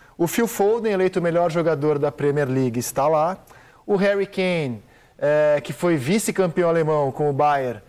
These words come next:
está lá também. O Declan Rice, do Arsenal,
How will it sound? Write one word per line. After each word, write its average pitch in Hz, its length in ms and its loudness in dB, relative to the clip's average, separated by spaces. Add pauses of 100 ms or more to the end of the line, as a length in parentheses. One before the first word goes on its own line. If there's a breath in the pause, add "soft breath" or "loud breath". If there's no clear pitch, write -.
(240 soft breath)
está 151 320 -2
lá 135 180 0
também. 196 480 -2 (580 soft breath)
O 165 160 2
Declan 208 360 2
Rice, 180 420 2
do 156 160 0
Arsenal, 143 720 -2